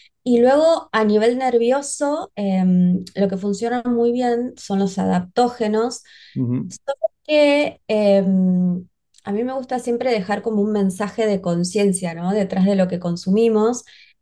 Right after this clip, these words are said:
Speaker 1: Sí, es verdad que también están muy de moda los adaptógenos, y lo que me gustaría dejar en claro es que
Speaker 2: ¿Qué
Speaker 1: una
Speaker 2: sería, para explicarlo así, un adaptógeno, ¿sabes? Para que la gente entendiera la, la palabra, porque, bueno, se puede intuir algo, pero de forma más concreta.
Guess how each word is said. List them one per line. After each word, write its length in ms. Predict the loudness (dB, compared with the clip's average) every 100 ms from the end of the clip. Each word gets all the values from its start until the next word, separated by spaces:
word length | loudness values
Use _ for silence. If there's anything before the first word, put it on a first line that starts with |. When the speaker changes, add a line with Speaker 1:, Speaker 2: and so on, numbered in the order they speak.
| _ _ _ _ _
Speaker 1:
Sí, 140 | 0
es 60 | 2
verdad 180 | 4 2
que 100 | 0
también 240 | -2 0
están 260 | -2 0 0
muy 140 | 2 2
de 100 | 4
moda 400 | 4 4 4 0
los 220 | -4 -8
adaptógenos, 840 | -10 -8 -4 -4 -2 -4 -4 -8 -4
y 160 | 0
lo 140 | 2 2
que 100 | 2
me 100 | 2
gustaría 720 | 0 -2 -6 0 2 2 0 _ -6
dejar 280 | -6 -4
en 160 | -6 -4
claro 460 | -2 0 2 0 -2
es 180 | -8 -6
que 240 | -6 -2
Speaker 2:
¿Qué 80 | 0 2
Speaker 1:
una 240 | 2 4
Speaker 2:
sería, 140 | 2 2
para 240 | 4 2
explicarlo 720 | 0 -2 -2 0 0 0 0 0
así, 520 | -2 -4 -2 -2 -4
un 140 | 0 0
adaptógeno, 760 | 0 -4 -2 -4 -2 -6 -8 -14
¿sabes? 320 | -8 -4 -4
Para 280 | 0 0 -2
que 260 | -2 -2 0
la 140 | -2
gente 340 | -4 -2 -2 -2
entendiera 540 | -2 -2 0 0 0
la, 280 | 0 -2 -4
la 200 | -6 -4
palabra, 440 | -4 -4 -4 -4 -6
porque, 240 | -4 -4
bueno, 320 | -2 -2 -4
se 120 | -6
puede 180 | -4 0
intuir 360 | 2 2 2 2
algo, 320 | 0 0 -2
pero 200 | 0 0
de 100 | -2
forma 280 | -4 -4 -2
más 200 | -4 -6
concreta. 760 | -6 -4 0 0 0 -4 -6